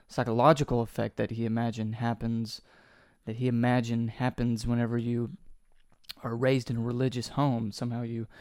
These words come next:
you go the rest of your life, um, psychologically impaired because you were taught doctrines about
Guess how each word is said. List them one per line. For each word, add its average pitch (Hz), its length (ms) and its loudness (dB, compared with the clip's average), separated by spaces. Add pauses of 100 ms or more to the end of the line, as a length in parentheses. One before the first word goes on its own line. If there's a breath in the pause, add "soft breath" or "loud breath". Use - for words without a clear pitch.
(220 loud breath)
you 117 80 -4
go 135 100 8
the 131 80 8
rest 143 240 6
of 123 80 -4
your 123 120 2
life, 131 500 4 (460 soft breath)
um, 110 420 -2 (220 soft breath)
psychologically 123 1000 -2
impaired 113 520 -2
because 131 280 2
you 123 100 -2
were 120 40 -2
taught - 320 0
doctrines 120 500 2
about 110 360 -2